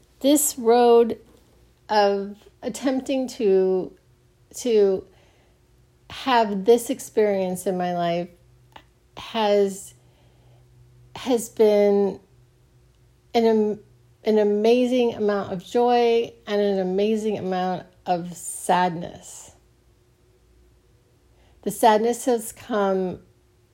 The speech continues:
on different parts. The sadness of the loss of the dream,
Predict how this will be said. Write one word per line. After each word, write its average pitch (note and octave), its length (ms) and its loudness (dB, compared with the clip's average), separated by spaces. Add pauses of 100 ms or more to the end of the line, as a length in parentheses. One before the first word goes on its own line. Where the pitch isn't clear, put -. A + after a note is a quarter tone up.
(120)
on G3 180 -2
different F#3+ 460 -4
parts. - 760 -10 (1700)
The A3 80 -2
sadness G#3+ 640 2
of F#3+ 300 0
the F#3+ 120 4
loss F#3 580 0
of F#3+ 140 -8
the G3+ 100 2
dream, F3+ 720 -6